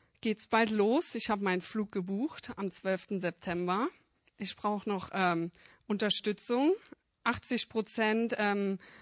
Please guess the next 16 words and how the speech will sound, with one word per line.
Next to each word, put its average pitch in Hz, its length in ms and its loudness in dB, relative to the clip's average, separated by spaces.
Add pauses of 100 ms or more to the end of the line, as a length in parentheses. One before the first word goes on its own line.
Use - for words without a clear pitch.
(180)
was 202 300 0
ich 196 340 -2
dort 190 280 -2
drüben 196 260 0
brauche, 226 520 2
muss 214 240 2
ich 196 220 0
haben, 190 540 4
damit 196 320 2
ich 196 140 -4
überhaupt 190 360 -2
am 185 120 -4
zwölften 190 440 -2
September 180 600 0
rübergehen 214 580 0
kann. 247 420 2